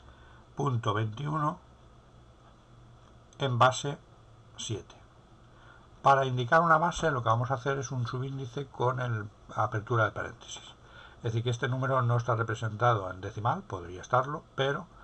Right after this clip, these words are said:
nosotros lo hemos representado en base siete. Como veis, todas las cifras son inferiores al número siete. Van desde el cero hasta el seis. Bien, para re-,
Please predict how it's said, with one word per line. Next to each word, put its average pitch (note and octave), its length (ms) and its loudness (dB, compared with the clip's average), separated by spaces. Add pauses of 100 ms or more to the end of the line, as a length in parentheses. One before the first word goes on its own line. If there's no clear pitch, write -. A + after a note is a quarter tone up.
(480)
nosotros B2 520 0
lo B2 100 4
hemos A#2+ 140 2
representado A#2 720 0 (120)
en B2 240 -2
base A2+ 280 2
siete. - 380 -8 (160)
Como A2 220 -2
veis, C3+ 240 2
todas B2+ 240 4
las C3+ 160 2
cifras E3+ 380 -4
son B2+ 200 0
inferiores A#2 640 -4
al F#2+ 140 -4
número A2 380 -6
siete. - 380 -12 (640)
Van G#2 260 2
desde F#2 300 -6
el F2 80 -10
cero C3+ 360 -4
hasta - 260 -8
el - 60 -14
seis. - 440 -12 (1300)
Bien, A#2 220 -2 (540)
para B2+ 240 10
re-, A#2+ 140 4